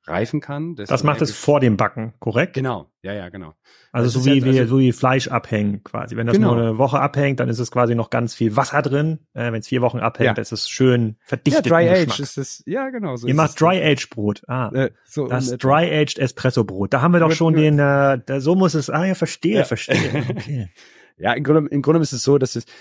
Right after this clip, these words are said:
Speaker 1: das sind ganz natürliche Enzyme, die im Getreide sind. Ist ein bisschen kompliziert, aber im, im Grunde ist es ganz einfach. Also die, das, das, das Getreidekorn an sich hat einen enzymatischen Prozess. Wenn man hier zum Beispiel jetzt ein Getreidekorn in die Erde stecken würde, dann wird's irgendwann anfangen zu wachsen.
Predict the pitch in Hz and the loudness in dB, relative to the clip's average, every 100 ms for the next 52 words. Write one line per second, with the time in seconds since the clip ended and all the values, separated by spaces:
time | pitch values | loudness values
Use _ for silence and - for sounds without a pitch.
0 | - - 117 139 127 151 151 127 147 147 | -10 -6 -4 0 2 2 2 0 0 0
1 | 135 135 117 - 147 143 123 127 110 - | 0 2 0 0 0 2 2 2 0 0
2 | 82 110 110 107 101 - 127 131 120 110 | 0 2 0 0 -4 -4 -2 0 0 -2
3 | 95 139 143 117 110 110 - 117 110 135 | -2 0 2 4 2 0 -2 0 4 4
4 | 117 107 95 104 - 73 98 104 107 107 | 2 0 0 0 0 -2 -2 0 -2 -4
5 | - - _ 104 107 - 113 - 98 - | -8 -20 _ -2 -2 0 -2 -2 -6 -4
6 | 101 - 101 156 - 117 120 104 98 139 | -6 0 2 2 2 2 4 4 4 0
7 | - 107 - _ 101 98 101 101 101 117 | 2 -2 -2 _ -4 0 0 0 2 2
8 | 123 110 101 92 - 110 120 120 120 117 | 2 -2 -4 -8 -2 -2 2 2 2 0
9 | 117 104 110 117 107 110 101 - 113 127 | 0 0 0 -2 -4 -4 -6 -4 0 0
10 | - 113 95 - 92 135 - 139 123 127 | 2 2 2 0 0 0 0 -2 -2 -2
11 | 120 107 98 110 92 117 95 101 107 - | 0 -2 -2 -2 2 2 2 2 0 -2
12 | 80 92 - 147 | -2 0 0 -8